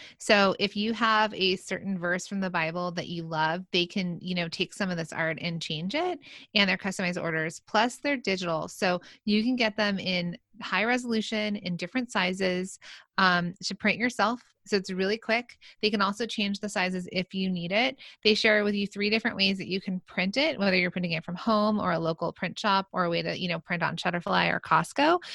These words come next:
So this is really great as a, you know, as a quick gift. And then I would even, you know, use it as,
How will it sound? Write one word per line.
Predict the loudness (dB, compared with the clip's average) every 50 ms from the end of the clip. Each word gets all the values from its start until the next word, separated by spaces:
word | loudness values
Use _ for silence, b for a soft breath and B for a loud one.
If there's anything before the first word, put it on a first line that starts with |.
| B B B
So | 2 4
this | 4 6 4 4
is | 0 -4 -4
really | 0 2 4 4 4 4 2
great | 4 4 6 6 6 6 4 2 2
as | 2 4 4 4
a, | 2 2
you | 2 2 2
know, | 2 2
as | 0 -2
a | -4
quick | -4 -2 -2 0 2
gift. | 4 4 4 4 2 0
And | 0 2
then | 4 4 4 2 B B B B B B B _ 4
I | 6 6 8 6
would | 6 4 2
even, | 2 2 2 4 4 4 4 4 2 2
you | 0 0 2
know, | 2 2 2 0 -2 -4
use | -4 -2 0 0 2 2
it | 4 4
as, | 6 6 4 4 2 -2